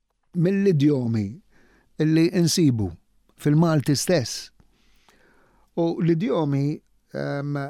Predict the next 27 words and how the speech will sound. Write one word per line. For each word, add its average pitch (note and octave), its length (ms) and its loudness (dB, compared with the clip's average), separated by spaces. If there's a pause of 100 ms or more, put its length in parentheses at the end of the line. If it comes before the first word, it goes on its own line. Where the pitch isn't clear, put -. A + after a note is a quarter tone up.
(160)
bosta C3+ 340 -2
drabi D#3 380 2
għandhom D3 540 2 (180)
is-sens C#3+ 440 0
figurattiv B2 680 0
tagħhom. - 360 -8 (520)
Sewa, - 300 -14 (200)
ħalli G3 220 0
nibdew C3+ 380 -4
daqsxejn, B2 540 -8
ħa C#3 100 -8
naraw A#2 260 -4
xi - 140 -8
idjomi G#2+ 480 -6
hemm. C2 160 -16 (720)
Aħna D#3 320 -2
għandna D#3 240 -4
idjoma G3 400 -4 (420)
li D3+ 280 -2 (120)
tajt, D#3 320 -2 (220)
"Ħadlu B2 500 0
l-esri F#3+ 600 -2 (220)
ta' C#3+ 300 -4
għajnejh." C#3+ 420 -2 (460)
Issa C#3 140 -6
dawna D#3 520 -4
l-idjomi C3+ 640 -4